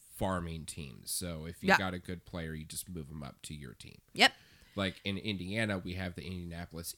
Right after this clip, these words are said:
Speaker 1: Indians, who used to be a farming team for the Cincinnati Reds. And now I believe we are now a farming team for the Pittsburgh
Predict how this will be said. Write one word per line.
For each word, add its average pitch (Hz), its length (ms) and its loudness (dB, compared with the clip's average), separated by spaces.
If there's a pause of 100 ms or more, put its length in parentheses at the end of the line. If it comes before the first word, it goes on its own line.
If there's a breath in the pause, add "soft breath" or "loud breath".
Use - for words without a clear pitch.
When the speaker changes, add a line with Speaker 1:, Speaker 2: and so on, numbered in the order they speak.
Speaker 1:
Indians, 120 640 0 (140)
who 143 520 2
used 135 360 0
to 120 60 -6
be 113 260 0
a 104 40 -2
farming 104 460 -2
team 98 260 -2
for 98 120 -8
the 87 120 -8
Cincinnati 92 560 -4
Reds. 120 360 -2
And 98 160 -4
now 214 260 -2
I 233 80 -2
believe 196 560 -4
we 139 160 -2
are 120 100 2
now 139 340 2
a 156 40 -4
farming 98 460 -2
team 101 260 -2
for 117 260 -2
the 175 100 -4
Pittsburgh 98 680 -8